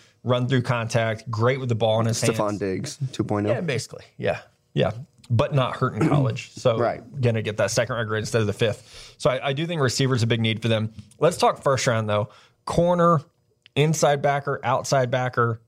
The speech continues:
Speaker 1: I think those are the areas we could see them go. I have often put Josh Jackson from Iowa to them in the first round.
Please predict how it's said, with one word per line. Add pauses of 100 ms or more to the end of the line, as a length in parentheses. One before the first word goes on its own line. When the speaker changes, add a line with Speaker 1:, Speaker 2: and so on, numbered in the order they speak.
(120)
Speaker 1:
I
think
those
are
the
areas
we
could
see
them
go.
I
have
often (240)
put
Josh
Jackson
from
Iowa
to
them
in
the
first
round.